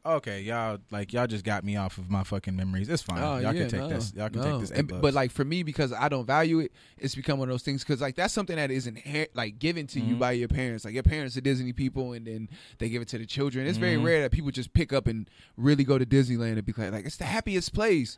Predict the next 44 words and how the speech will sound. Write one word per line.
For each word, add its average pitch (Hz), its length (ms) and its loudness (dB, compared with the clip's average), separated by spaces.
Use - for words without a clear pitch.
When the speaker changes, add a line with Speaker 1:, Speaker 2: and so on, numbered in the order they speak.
Speaker 1:
I 165 240 4
s-, - 300 -4
like, 127 200 0
I've 139 280 0
met 110 320 0
those 180 220 -2
people. 185 260 -6
I 98 80 -6
don't 104 260 -4
understand 113 480 -2
it. 85 140 -12
Like, 147 160 -2
we 165 120 4
went 113 340 -2
to 120 100 -6
Disneyland 117 480 -2
on 104 80 -2
some 98 160 -6
just 95 220 -8
kid 135 320 -4
shit, - 240 -2
but 104 120 -6
for 123 120 -4
me, 147 180 0
I'm 123 160 -4
like, 120 140 -2
"Nigga, 127 220 -2
you 170 100 -6
could - 140 -4
have 110 80 -8
been, 117 100 -2
took 120 220 -6
me 139 180 -2
anywhere, 107 240 -2
Chuck 135 220 -4
E. 127 80 -6
Cheese, 131 280 -4
whatever, 110 280 -2
as 98 100 -4
long 117 220 -2
as 113 80 -2
it 104 80 -6
was 101 160 -8
some, 98 320 -6